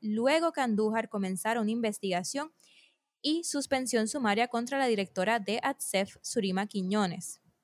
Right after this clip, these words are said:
Sobre Quiñones, hay alegaciones que utilizó los suministros de atsef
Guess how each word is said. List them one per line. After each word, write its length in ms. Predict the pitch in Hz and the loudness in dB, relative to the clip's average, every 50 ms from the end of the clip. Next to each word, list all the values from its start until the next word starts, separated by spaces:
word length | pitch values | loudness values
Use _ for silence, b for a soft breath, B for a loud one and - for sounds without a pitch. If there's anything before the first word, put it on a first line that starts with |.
| B B B B B B B | B B B B B B B
Sobre 320 | - - 220 208 196 185 | -2 2 2 2 2 0
Quiñones, 680 | - 190 185 190 214 262 285 285 240 202 208 214 - - _ | -2 -2 -2 -2 0 0 0 0 0 0 -2 -4 -6 -8 _
hay 160 | - 190 196 | 0 2 2
alegaciones 760 | 208 233 247 226 214 208 208 - - 285 294 302 320 311 - | 2 2 2 2 2 0 0 -2 -2 -2 -2 -2 -2 -4 -4
que 80 | - - | -2 -2
utilizó 520 | 233 214 226 202 202 196 - 247 254 285 | -2 0 0 -2 -2 -2 0 0 2 2
los 160 | 277 240 233 | 2 0 0
suministros 760 | - 214 202 185 180 185 208 233 - - - - 151 156 b b b b b b | -2 -4 -4 -2 -4 -4 -4 -6 -6 -6 -6 -6 -6 -6 b b b b b b
de 100 | - 220 | 0 2
atsef 480 | 233 262 247 - - - 190 190 190 - | 2 2 0 -4 -6 -4 -4 -4 -4 -6